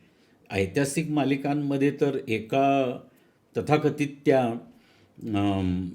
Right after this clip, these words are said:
गद्दाराच्या विषयीचा भाग इतके लांबवले होते की हा, हे सिरियल, ऐतिहासिक सिरियल एखाद्या मोठ्या श्रेष्ठ व्यक्तीच्या चरित्र मांडण्यासाठी आहे का एखाद्या, अ,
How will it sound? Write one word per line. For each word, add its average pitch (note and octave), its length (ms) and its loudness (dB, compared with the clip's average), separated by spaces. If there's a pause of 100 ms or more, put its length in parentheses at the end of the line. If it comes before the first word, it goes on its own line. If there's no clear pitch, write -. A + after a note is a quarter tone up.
(220)
गद्दाराच्या C3+ 760 0
विषयीचा C3 1300 -2
भाग F2+ 200 -4 (200)
इतके D#3 420 0
लांबवले C3 480 6
होते F#2+ 440 2 (640)
की B2+ 80 4
हा, A#2+ 160 0
हे C3 280 0
सिरियल, C#3+ 400 2
ऐतिहासिक D3 480 0
सिरियल D3 320 -2
एखाद्या D3 600 0 (420)
मोठ्या G#2+ 360 -4
श्रेष्ठ C3+ 420 -2
व्यक्तीच्या D3 680 0
चरित्र C3+ 420 2
मांडण्यासाठी C#3 680 0
आहे C#3+ 200 2
का E3+ 120 -2
एखाद्या, C#3+ 460 -2 (460)
अ, A#2 260 -2